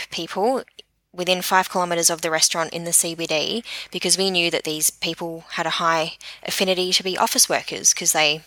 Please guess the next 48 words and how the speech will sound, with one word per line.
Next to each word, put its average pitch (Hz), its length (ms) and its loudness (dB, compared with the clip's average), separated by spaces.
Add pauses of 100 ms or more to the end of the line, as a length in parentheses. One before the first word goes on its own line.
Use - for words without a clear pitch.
(260)
caught 175 200 0
a 170 40 -2
train 175 380 0
to - 200 -4
and 170 120 -10
from 165 380 -6 (460)
the 190 60 -2
C 180 180 2
B 175 100 -2
D 185 180 -2
every 170 240 -4
day. 156 300 -6
So 170 340 2 (1120)
when 196 160 2
you 190 100 2
know 202 120 6
your 208 160 4
customer, 170 640 4 (180)
you 175 120 -6
can 175 140 -4
find 170 300 0
the 160 60 -10 (100)
Facebook 160 300 0
targeting 160 420 -6
ability 156 500 -4
to 156 420 -2 (240)
target 160 360 0
a 160 60 -4
relevant 160 400 -2
message 156 400 2
to 165 180 -2
them. 151 180 -4
So - 140 4
it's - 200 -2
pretty 202 140 -2
powerful 160 360 0
stuff, - 360 2
and 170 80 -6
it's - 120 -2
quite 196 240 4
cheap - 320 0
compared 170 320 -4
to - 180 -2
other 160 280 -2 (760)
traditional 170 460 0
methods 165 340 -4
of 170 100 -2
advertising. 175 600 -2